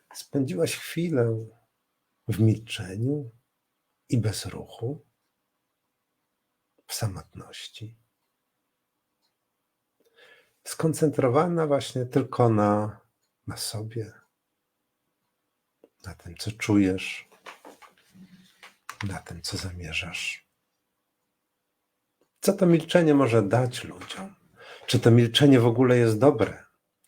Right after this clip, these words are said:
Co w tym milczeniu takiego jest, że Robin Sharma prosi nas,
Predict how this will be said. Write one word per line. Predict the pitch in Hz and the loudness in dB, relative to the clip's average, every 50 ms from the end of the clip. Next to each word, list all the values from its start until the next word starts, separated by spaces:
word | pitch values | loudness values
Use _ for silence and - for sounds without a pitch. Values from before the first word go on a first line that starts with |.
| - - - - - - - - _ _ _ _ _ | -20 -20 -20 -20 -20 -20 -20 -20 _ _ _ _ _
Co | - - 139 | -8 -6 -6
w | 131 - | -6 -6
tym | - - 123 135 | -6 0 2 4
milczeniu | 127 117 110 113 113 - 135 131 135 139 131 123 | 4 4 4 2 2 2 4 6 6 6 6 4
takiego | - 117 113 - - 131 131 127 127 135 127 123 123 123 123 123 135 - - _ | 2 0 0 0 0 2 2 4 4 6 8 8 8 6 4 2 0 -4 -8 _
jest, | - 113 120 135 151 151 151 - - | -6 -4 2 4 4 4 4 0 -2
że | 139 117 104 123 123 120 123 123 120 123 - - - - - _ _ _ _ _ _ - | 0 2 4 6 6 6 6 4 2 0 -6 -12 -20 -20 -20 _ _ _ _ _ _ 0
Robin | - 131 139 127 139 135 123 | 2 4 4 4 4 2 2
Sharma | 117 - - 127 135 143 139 135 127 123 123 123 - - _ _ _ _ _ _ _ _ _ _ _ _ _ _ _ _ _ _ _ _ | 0 2 4 6 6 6 6 4 2 0 0 -2 -4 -12 _ _ _ _ _ _ _ _ _ _ _ _ _ _ _ _ _ _ _ _
prosi | - - - 147 - - - - - 131 | -12 -4 -2 -2 -2 0 -2 -4 -4 -4
nas, | - - - - - - - - - - _ | -6 -8 -14 -18 -18 -16 -16 -16 -16 -18 _